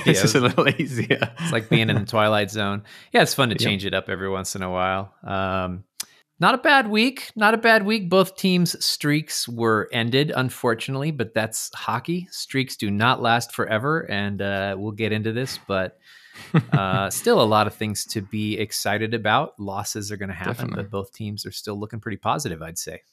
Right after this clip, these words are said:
Speaker 1: Yeah, hundred percent. Um, like you said, both streaks were snapped, which was unfortunate. Um, and we're gonna come to those games in a little bit, but, um, yeah, look, I'm still sat here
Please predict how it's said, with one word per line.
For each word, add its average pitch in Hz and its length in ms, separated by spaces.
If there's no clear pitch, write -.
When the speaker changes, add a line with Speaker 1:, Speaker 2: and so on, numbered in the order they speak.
Speaker 1:
Yeah, 160 400
hundred 117 280
percent. - 420
Um, 104 520
like 117 120
you 113 40
said, 120 260
both 117 320
streaks - 400
were 117 60
snapped, - 460
which 117 140
was 107 140
unfortunate. 113 680
Um, 104 280
and 107 100
we're 110 60
gonna 110 160
come 110 180
to - 80
those 104 160
games 104 340
in 107 80
a - 40
little 107 120
bit, 139 420
but, 107 340
um, 107 460
yeah, 147 100
look, 180 160
I'm 160 140
still - 240
sat 120 240
here 120 260